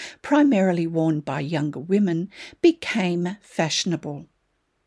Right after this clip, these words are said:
So named because they were made from cotton,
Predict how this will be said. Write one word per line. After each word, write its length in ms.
So 340
named 520
because 400
they 100
were 120
made 300
from 260
cotton, 580